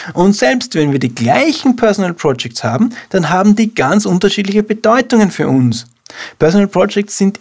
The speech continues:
immer individuell und nicht vergleichbar, überhaupt nicht vergleichbar. Aber was machen wir? Wir vergleichen das Unvergleichbare und ziehen sozusagen an den Grashalmen, wo wir eigentlich nur unsere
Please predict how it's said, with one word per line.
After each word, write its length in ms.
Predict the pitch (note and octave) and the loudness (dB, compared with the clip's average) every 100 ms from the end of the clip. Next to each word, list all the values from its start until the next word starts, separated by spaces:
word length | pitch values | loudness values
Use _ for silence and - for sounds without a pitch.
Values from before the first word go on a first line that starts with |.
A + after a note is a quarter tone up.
| - | 0
immer 480 | A3+ B3 A#3+ A#3 - | 4 6 6 4 2
individuell 720 | F#3 G3 E3+ C#3+ B2 A3 B3 - - | 0 0 2 2 2 0 -2 -8 -2
und 240 | G3 G3+ | 0 2
nicht 400 | F3 G3 A#3 A#3 | 6 6 4 0
vergleichbar, 840 | - A#3 G#3+ G3 A#3+ A3+ C3 A#2+ B2 | -2 -2 0 0 0 -2 -2 -2 0
überhaupt 640 | F3 F3+ - C4 C4+ - | 0 0 0 -2 -2 0
nicht 260 | C#3+ B2 | 0 -2
vergleichbar. 680 | - B2 B2 G#2+ - - G#2+ - _ - | -6 -6 -4 -6 -10 -12 -12 -18 _ -2
Aber 240 | C#3+ C#3+ | 2 4
was 140 | B2+ A#2+ | 2 0
machen 360 | G2+ - G2+ | -4 -6 -8
wir? 280 | G#2 G#3 E4+ - - - - | -2 -2 -2 -8 -20 -20 -4
Wir 140 | D3+ F#3 | -2 0
vergleichen 720 | A#3 C#3+ B2 D#3+ F#3+ A#3+ A#3+ _ | 0 -2 -2 -2 -2 -4 -4 _
das 180 | B3 A#3+ | -4 2
Unvergleichbare 960 | B3 A#3+ G#3+ E3+ B2 - A2+ G#2+ G#2 - - - | 4 4 4 0 0 -2 -4 -2 -6 -12 -20 -10
und 180 | C#3+ C#3 | -4 -2
ziehen 300 | - E3+ A3 | -2 2 2
sozusagen 680 | A3 F#3 F#3+ F3+ E3+ E3 E3+ - _ _ | 2 -2 -6 -4 0 2 0 -8 _ _
an 200 | C#3 D3+ | -2 0
den 120 | G3 | 0
Grashalmen, 920 | G3 A#2 A#2 B2 - B2 C#3+ E3+ F#3 - - _ | 0 0 0 0 -2 0 2 0 -2 -8 -20 _
wo 160 | C#3 | 2
wir 180 | B2+ B2 | 2 0
eigentlich 600 | - B2 G3 A3 G3+ F#3+ | -4 -2 0 2 0 -2
nur 260 | C#3+ D3+ E3+ | 2 2 2
unsere 320 | D#3 - F#3 | 0 -4 -8